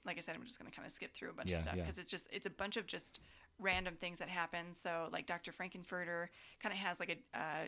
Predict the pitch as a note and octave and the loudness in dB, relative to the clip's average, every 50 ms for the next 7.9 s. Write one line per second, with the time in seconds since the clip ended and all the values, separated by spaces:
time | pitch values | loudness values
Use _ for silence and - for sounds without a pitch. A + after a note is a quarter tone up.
0 | - - F3 E3 E3 - D#3+ - - F3+ E3+ - F3+ F3 - - - F3 E3+ E3+ | 0 2 2 2 2 0 -4 -2 -2 -2 -2 -4 -4 -2 0 4 4 6 4 4
1 | E3+ E3+ E3 E3 E3 E3+ F#3 G#3 A#3+ B3+ - - - - - - - - - F3+ | 4 0 0 0 0 0 -2 -4 -2 0 0 0 0 0 -4 -6 -2 0 2 2
2 | E3 D#3+ E3+ - F3 F3 E3+ E3 E3 E3 - - - - - E3+ D#3 C#3+ - - | 2 2 0 -4 -2 0 0 0 2 0 -2 -2 -2 -2 0 0 -2 -2 -2 0
3 | F#3+ F#3+ F#3+ - - E3 D#3 - F3+ E3+ E3 E3 D#3+ E3 F#3 F#3 - - - - | 0 0 0 0 -4 -6 -4 -4 -4 -4 -4 -6 -8 -8 -10 -12 -12 -16 -20 -20
4 | - - - - - A2 G#2+ F#2 F2 D#3 - F3+ D#3+ B2 - - E3 D3+ - - | -20 -20 -6 2 6 6 8 8 6 6 6 6 6 6 4 2 -4 -6 -6 -6
5 | - - A2 A2+ A2 A2 - - - - - G#2 G#2+ G#2 G2+ - - G2 F2 - | 2 8 10 12 12 10 10 6 -2 2 4 8 10 10 10 10 8 4 6 8
6 | G#2+ G#2+ F2+ D2+ - - - - - - _ - G3+ - - - - - - G2+ | 10 10 10 8 4 0 -8 -14 -18 -12 _ 4 6 6 6 4 2 6 8 8
7 | G#2 A2 - - - F#2+ F2+ - - G#2+ - - G2+ G2+ A2 A2+ A2+ A2+ | 8 8 6 4 4 4 4 6 6 4 6 6 4 6 6 4 2 0